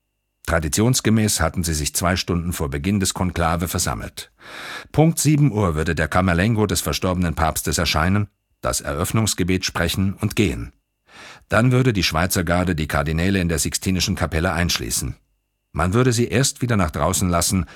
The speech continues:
wenn sie entschieden hatten, wer von ihnen der nächste Papst sein sollte. Doch jetzt gab es eine unerwartete Entwicklung. Mysteriöserweise fehlten vier Kardinäle in der Kapelle.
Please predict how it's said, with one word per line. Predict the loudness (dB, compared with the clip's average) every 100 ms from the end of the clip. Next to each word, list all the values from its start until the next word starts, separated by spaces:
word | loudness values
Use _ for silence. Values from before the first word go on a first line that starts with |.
| -20 -6
wenn | 0 4
sie | 4 2
entschieden | 2 0 0 2 0
hatten, | 0 0 -2 -4 _
wer | 0 0
von | 2 -2
ihnen | 0 0 0
der | 2 2
nächste | 2 0 -2 -4
Papst | -2 -2 -4
sein | -4 -4
sollte. | -4 -6 -6 -10 _ _ _ _ -16 -14 -2
Doch | 0
jetzt | 2 0 -2 0
gab | 0
es | 2 0
eine | 0
unerwartete | 2 2 2 0 -2 -2
Entwicklung. | -4 -6 -6 -8 -8 -12 _ _ -18 -18 -8
Mysteriöserweise | 0 2 2 2 4 4 2 2 2 2 2
fehlten | 0 0 0 0 -2 -4 -2
vier | 2 2 2
Kardinäle | 0 0 2 2 0
in | 0
der | -2
Kapelle. | -2 -4 -4 -6 -8